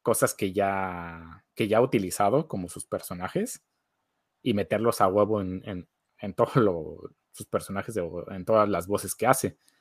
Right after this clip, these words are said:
Y eso es realmente lo que molesta. A mí me gusta justamente la primera película de Shrek,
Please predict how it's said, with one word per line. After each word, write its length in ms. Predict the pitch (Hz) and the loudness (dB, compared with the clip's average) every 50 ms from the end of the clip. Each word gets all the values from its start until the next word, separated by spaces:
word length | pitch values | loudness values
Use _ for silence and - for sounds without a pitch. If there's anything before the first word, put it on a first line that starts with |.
| _ _ _ _ _ _ - | _ _ _ _ _ _ -6
Y 240 | - 110 107 107 113 | -2 2 4 4 4
eso 180 | 117 - 147 | 6 6 4
es 160 | 135 - - 151 | 2 2 0 -4
realmente 520 | 143 123 120 120 117 113 113 113 107 - 120 | 0 6 8 10 10 10 8 6 6 6 4
lo 160 | 104 95 - | 4 4 0
que 260 | - 92 87 87 87 87 | -2 -4 -4 -4 -4 -4
molesta. 520 | 95 98 101 104 123 117 - - 101 - - | -2 0 0 2 0 0 -2 -4 -8 -6 -4
A 100 | 113 113 | 0 2
mí 60 | 131 | 4
me 100 | 147 156 | 6 6
gusta 240 | 139 143 139 170 156 | 6 6 6 4 4
justamente 540 | - 175 165 160 - 135 123 120 - 135 120 | 6 4 4 4 4 4 2 4 4 4 4
la 140 | 104 87 80 | 4 2 -2
primera 260 | - - 90 98 - | -4 -6 -6 -4 -4
película 300 | - 120 107 107 110 92 | -4 -4 -2 -2 0 -2
de 80 | 82 82 | -2 -4
Shrek, 340 | - - 110 143 156 - | -2 -2 0 0 -2 -4